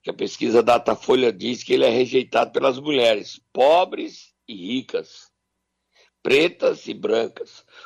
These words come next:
O grande problema presidencial para sua reeleição é o voto da mulher em todos os níveis, Luciano. Falando de voto da mulher, Luciano, eu queria mandar um abraço pra funcionária do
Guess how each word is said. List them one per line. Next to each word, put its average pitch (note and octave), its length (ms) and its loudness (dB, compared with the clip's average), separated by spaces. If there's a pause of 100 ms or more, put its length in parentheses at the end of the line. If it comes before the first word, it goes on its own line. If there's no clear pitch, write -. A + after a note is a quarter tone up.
(140)
O - 60 -18
grande C3+ 320 4
problema A#2+ 500 0
presidencial G#2 680 0
para G2 140 -6
sua - 180 0
reeleição B2+ 680 0 (440)
é G#2+ 80 2
o G2+ 40 2
voto G#2+ 340 0
da B2+ 160 2
mulher B2 580 -2 (380)
em G#2 280 -16
todos D#3 480 0
os G#2 60 -8
níveis, A2+ 420 -6
Luciano. - 460 -12 (400)
Falando G3+ 460 4
de E3 500 6
voto C3+ 400 0
da C3+ 120 0
mulher, C3+ 360 -2
Luciano, A2+ 460 -8
eu A2+ 40 -18
queria D#3 220 -6
mandar F3 300 -2
um E3+ 100 2
abraço D3+ 500 -6 (480)
pra C#3+ 320 -4
funcionária D3 680 -2
do C#3 560 -8